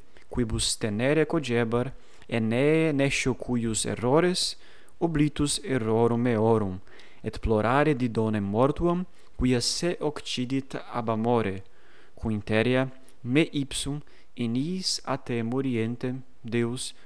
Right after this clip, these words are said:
vita mea siccis oculis ferre miserimus. Nunc Augustinus, dicamus, animum suum erupit, nomne?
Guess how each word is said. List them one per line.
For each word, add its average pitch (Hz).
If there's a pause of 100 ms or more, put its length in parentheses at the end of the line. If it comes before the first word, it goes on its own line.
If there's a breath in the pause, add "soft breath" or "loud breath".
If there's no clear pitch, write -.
(100)
vita 143
mea 113 (360 soft breath)
siccis -
oculis 117 (220 soft breath)
ferre 104
miserimus. 90 (480 soft breath)
Nunc 120
Augustinus, 117 (640 loud breath)
dicamus, 117 (160)
animum 120
suum 127 (600)
erupit, 113
nomne? 110